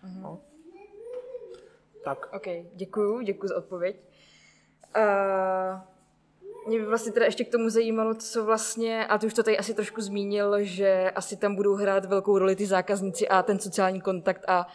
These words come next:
Speaker 1: ta láska zákazníků, ale zajímalo by mě, co vlastně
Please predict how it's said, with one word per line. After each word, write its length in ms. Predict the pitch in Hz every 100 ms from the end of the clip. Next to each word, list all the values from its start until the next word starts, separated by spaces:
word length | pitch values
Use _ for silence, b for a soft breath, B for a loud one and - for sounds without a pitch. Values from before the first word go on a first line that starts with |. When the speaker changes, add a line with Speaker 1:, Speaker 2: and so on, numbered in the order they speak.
| B B B B
Speaker 1:
ta 100 | -
láska 300 | 214 185 -
zákazníků, 600 | 202 196 208 185 196 160 196
ale 100 | 196
zajímalo 400 | 202 202 196 196
by 100 | 196
mě, 160 | 196
co 200 | 196 208
vlastně 600 | 196 196 - 202 196 196